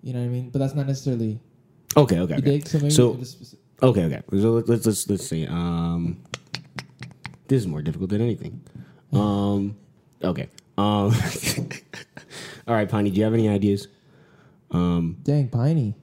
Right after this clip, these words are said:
Speaker 2: Piney's so quiet, I swear.
Speaker 1: No, he was just talking the whole time, bro.
Speaker 2: Hmm?
Speaker 1: This man was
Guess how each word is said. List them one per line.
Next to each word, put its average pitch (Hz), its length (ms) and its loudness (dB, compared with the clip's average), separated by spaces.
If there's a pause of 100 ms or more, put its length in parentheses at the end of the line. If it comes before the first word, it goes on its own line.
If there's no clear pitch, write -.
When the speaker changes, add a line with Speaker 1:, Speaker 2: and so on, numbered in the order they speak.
(140)
Speaker 2:
Piney's 175 320 -2
so 104 120 -2
quiet, 90 440 -6
I 80 80 -8
swear. 85 440 -8
Speaker 1:
No, 254 200 0
he 214 100 4
was 240 140 2
just 262 160 0
talking 254 260 0
the 247 80 0
whole 247 140 2
time, 269 280 0
bro. 254 300 2 (400)
Speaker 2:
Hmm? 147 200 4 (140)
Speaker 1:
This 226 160 0
man 220 200 -2
was 139 260 -2